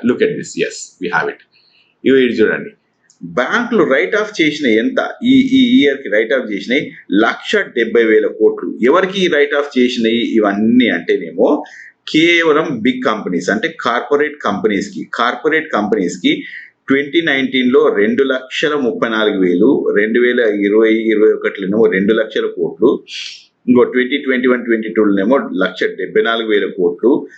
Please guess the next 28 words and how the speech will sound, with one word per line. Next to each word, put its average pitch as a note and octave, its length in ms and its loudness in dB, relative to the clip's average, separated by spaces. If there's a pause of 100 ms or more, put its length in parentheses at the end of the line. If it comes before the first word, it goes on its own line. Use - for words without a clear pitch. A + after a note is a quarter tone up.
(180)
మళ్ళా A2 300 2
ఇరవై A#2 260 -2
రెండు A#2 180 0
ఇరవై A2 220 2
మూడులోనేమో G2+ 380 2
రెండు F2 260 0
లక్షల G#2+ 260 -2
కోట్లు, F2+ 640 0
ఈ B2+ 280 4
సంవత్సరమేమో G#2 720 0
లక్ష G2+ 360 0
డెబ్బై F#2 300 -2
వేల F2 160 2
కోట్లు. - 360 -6 (320)
అంటే - 160 -2
ఆలోచించండి, E3 640 -2 (360)
రెండు D#3 320 2
రెండు A#2+ 240 0
నాలుగు C#3+ 380 0
రెండు A2 280 0
ఆరు C#3 240 0
ఏడు B2 240 0 (120)
ఎనిమిది C#3+ 300 0
పది, F2 240 -2
ఇవో F2+ 200 0 (220)
పది B2+ 180 0
లక్షల - 420 -2
కోట్లు. - 420 -4